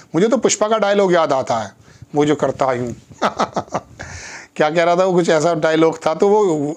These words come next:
आ, अजीत चौधरी के लड़के जो हैं, मैं नाम भूल जाता हूँ बार बार, जयंत चौधरी, तो वो जो कह रहे थे चवन्नी समझ रखा है।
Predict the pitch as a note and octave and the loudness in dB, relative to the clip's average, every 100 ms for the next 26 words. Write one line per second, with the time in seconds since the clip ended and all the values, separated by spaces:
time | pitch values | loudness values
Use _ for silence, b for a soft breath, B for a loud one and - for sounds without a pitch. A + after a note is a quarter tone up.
0 | - D3 D#3 D3 D3 E3 - E3+ E3+ F#3+ | -2 0 2 2 2 2 2 2 2 2
1 | F3+ D#3 F3+ E3+ D#3+ D#3+ D#3+ _ _ _ | 2 2 2 2 2 0 -2 _ _ _
2 | _ _ _ - G3+ F#3+ F#3 D3+ C3 B2+ | _ _ _ -4 0 2 2 0 2 0
3 | B2 F3+ D#3+ D#3 D#3 C#3 F#3+ D#3 C3+ A2+ | 0 -2 0 0 0 0 0 0 0 -2
4 | G2+ B B B F#3 F#3+ G#3+ A3+ A3 F#3+ | -10 B B B 0 2 2 2 2 2
5 | F3+ F3+ F#3+ F#3 F3 A#3+ E4 F#3+ E3+ D3 | 2 2 0 0 0 0 0 2 2 0
6 | - - G2+ | -2 -12 -16